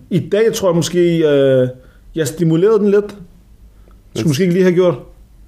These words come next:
Speaker 2: Altså, hvor du, du feedede into it?
Speaker 1: Jeg, jeg tror, jeg feedede lidt ind. Jeg, jeg gjorde i hvert fald... Jeg, for eksempel, lyd, jeg hørte den der I Was in Silence, den
Speaker 2: Ja.
Speaker 1: kørte på arbejde,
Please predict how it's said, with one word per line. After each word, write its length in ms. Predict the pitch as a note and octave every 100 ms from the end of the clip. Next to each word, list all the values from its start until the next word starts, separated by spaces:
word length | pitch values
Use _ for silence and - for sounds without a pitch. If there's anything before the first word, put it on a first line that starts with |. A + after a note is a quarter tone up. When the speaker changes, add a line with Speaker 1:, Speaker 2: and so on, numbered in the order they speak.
| - -
Speaker 2:
Altså, 200 | G#2+ G#2
hvor 120 | G2
du, 200 | F#2+ G2 - -
du 80 | A2
feedede 440 | - A#2 G#2+ A2+
into 340 | C3 D3+ D#3+ C#3+
it? 120 | -
Speaker 1:
Jeg, 240 | F3+ F#3 F3
jeg 80 | E3+
tror, 140 | G#3
jeg 80 | G#3 -
feedede 280 | G#3 F#3+
lidt 120 | G3 A3+ A3
ind. 200 | G#3+ G3
Jeg, 140 | F3+ F#3+
jeg 80 | E3
gjorde 160 | A3+
i 40 | G#3+
hvert 100 | G3+
fald... 280 | G3 F#3 F3+
Jeg, 160 | F#3 D#3+ - - - - - -
for 120 | G3+
eksempel, 260 | A3 A3+
lyd, 140 | F3+ G#3+
jeg 100 | F#3+
hørte 160 | E3+ F#3
den 120 | F3+
der 160 | E3+ E3
I 20 |
Was 100 | E3+
in 80 | F3
Silence, 400 | - D3+ D#3+ D3
den 80 | E3+
Speaker 2:
Ja. 60 |
Speaker 1:
kørte 120 | - F3+
på 60 |
arbejde, 360 | D#3 D#3 D#3+